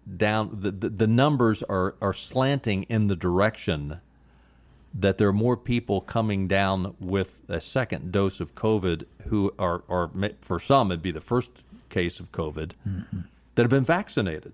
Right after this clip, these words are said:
Speaker 2: Yeah.
Speaker 1: than the unvaccinated people. I mean, uh, there's actually a study out a while back, um, from, uh, Barbara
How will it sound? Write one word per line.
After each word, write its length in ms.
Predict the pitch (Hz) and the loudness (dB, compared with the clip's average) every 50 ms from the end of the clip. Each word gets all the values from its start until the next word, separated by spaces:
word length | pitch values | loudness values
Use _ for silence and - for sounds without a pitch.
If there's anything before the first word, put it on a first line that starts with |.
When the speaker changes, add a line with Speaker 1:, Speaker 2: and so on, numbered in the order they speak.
| - - | -12 -8
Speaker 2:
Yeah. 240 | 104 98 92 90 - - | -6 -6 -6 -6 -8 -2
Speaker 1:
than 160 | - 135 135 131 | 0 2 4 4
the 100 | 127 135 | 2 2
unvaccinated 880 | 131 160 202 233 202 165 113 92 - - - 87 85 80 80 85 - | 2 2 0 2 0 0 -2 -2 -6 -6 -6 -6 -4 -4 -6 -8 -10
people. 400 | - - 90 82 - 76 - - - | -8 -6 -6 -6 -6 -10 -10 -6 -2
I 80 | 98 104 | 0 2
mean, 220 | 113 123 120 117 - - - - - - - - - _ - - | 2 2 2 0 -4 -12 -20 -20 -20 -20 -20 -20 -20 _ -6 -4
uh, 120 | 208 - - | -4 -4 -2
there's 340 | 151 135 151 175 175 143 185 | 0 2 4 4 4 4 4
actually 340 | 240 - - - 165 135 | 2 0 0 -2 0 0
a 60 | 113 - | 0 0
study 480 | - - - - 156 165 151 135 120 | -2 -4 0 2 2 4 4 2 2
out 160 | 117 117 107 | 4 4 2
a 40 | 98 | 2
while 380 | 85 87 98 120 139 131 104 90 | 0 2 2 2 2 2 0 -2
back, 720 | 80 80 107 123 143 123 87 82 92 - - - - - - | -2 0 2 2 2 0 -2 -6 -10 -14 -16 -20 -14 -8 -4
um, 560 | 98 95 90 90 87 87 87 82 82 90 107 - _ _ _ _ - - - - - | -2 -2 0 -2 -2 -4 -6 -8 -8 -10 -14 -18 _ _ _ _ -20 -20 -20 -20 -20
from, 540 | - - - - 113 104 98 95 92 92 98 - | -18 -8 0 2 2 4 4 4 2 0 0 -2
uh, 480 | 92 90 85 85 78 80 80 80 78 92 - - - - - - - - - - - - - - - - | -2 -2 -2 -2 -2 -2 -2 -4 -6 -8 -10 -16 -20 -20 -20 -20 -20 -20 -20 -20 -20 -20 -20 -20 -18 -16
Barbara 560 | - - - 117 131 135 139 127 131 120 | -12 -2 2 4 4 4 4 4 4 2